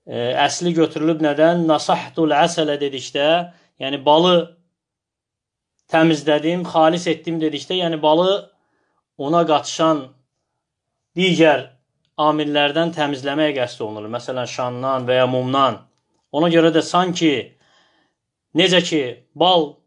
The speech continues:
saflaşır, bal təmizlənir, eləcə də nəsihət edən öz nəsihətini etdikdə, nəsihət edən üçün saflaşdırır dediyi sözü, dediyi əməli. Sanki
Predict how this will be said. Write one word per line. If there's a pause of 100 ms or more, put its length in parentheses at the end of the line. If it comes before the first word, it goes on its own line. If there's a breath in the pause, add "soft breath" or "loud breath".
(100)
saflaşır, (180)
bal
təmizlənir,
eləcə
də
nəsihət
edən (480 soft breath)
öz
nəsihətini
etdikdə, (880)
nəsihət (540)
edən
üçün (1120)
saflaşdırır (640)
dediyi
sözü,
dediyi
əməli.
Sanki